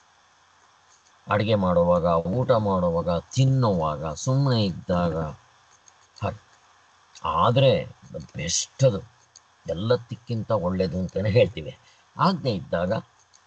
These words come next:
ಅದ್ರ ಜೊತೆಗೆ ನಮಗೆ ಯಾವ್ದು ಬೇಕೋ ಅದನ್ನ ಸೇರ್ಸ್ಕೋಬೇಕು.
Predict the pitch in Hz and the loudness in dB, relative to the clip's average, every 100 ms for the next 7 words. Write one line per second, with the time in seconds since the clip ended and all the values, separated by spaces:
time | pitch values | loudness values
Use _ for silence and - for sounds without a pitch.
0 | - 127 120 104 127 135 127 87 78 78 | -4 0 0 -2 -4 -4 -4 -4 -6 0
1 | 120 160 139 - _ _ _ _ 123 127 | 2 4 0 -4 _ _ _ _ 0 0
2 | 131 85 107 104 87 95 - 143 - - | 0 -2 -2 -2 -2 -4 -2 -2 -2 -6
3 | 101 67 - | -6 -6 -12